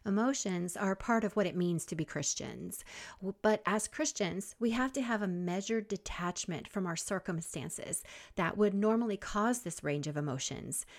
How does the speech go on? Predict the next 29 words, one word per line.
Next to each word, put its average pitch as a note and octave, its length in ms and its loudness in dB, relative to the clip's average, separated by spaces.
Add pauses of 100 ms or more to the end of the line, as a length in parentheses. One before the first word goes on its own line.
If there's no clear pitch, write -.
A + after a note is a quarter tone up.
(420)
That's C#4 260 4
all C4 160 8
fine G#3+ 300 4
to F3+ 60 0
say, D#3+ 420 2
but C#3 280 0
how F3 240 0
do A#3 80 6
we G#3+ 100 6
do F3+ 180 2
that? B2 380 -2 (460)
Christianity's C4+ 720 2
clear F3 480 0 (120)
on F3+ 180 2
how F#3+ 320 0
we A3 120 0
can G3 260 0
walk D#3+ 260 -2
this - 220 -2
fine F#3 360 2
line D#3+ 300 0
of C#3+ 100 -4
full F3+ 280 0
emotions E3 760 2
and D#3+ 160 -8
be F3 140 -2
detached, - 720 -4
and E3 140 -10
this A3 340 0